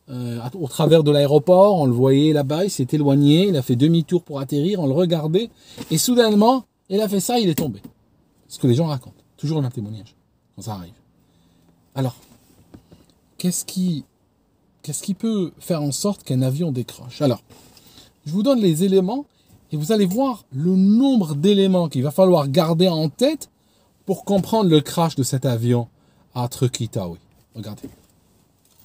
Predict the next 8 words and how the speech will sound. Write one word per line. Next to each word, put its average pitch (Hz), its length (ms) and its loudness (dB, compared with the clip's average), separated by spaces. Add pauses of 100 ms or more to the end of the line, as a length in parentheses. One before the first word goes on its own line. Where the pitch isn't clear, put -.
(1500)
Qu'est-ce 180 180 -4
qui 208 400 -2
peut 170 160 0
encourager 151 640 0
le 143 60 0
décrochage 131 460 -4
d'un 123 100 0
avion ? 85 220 -8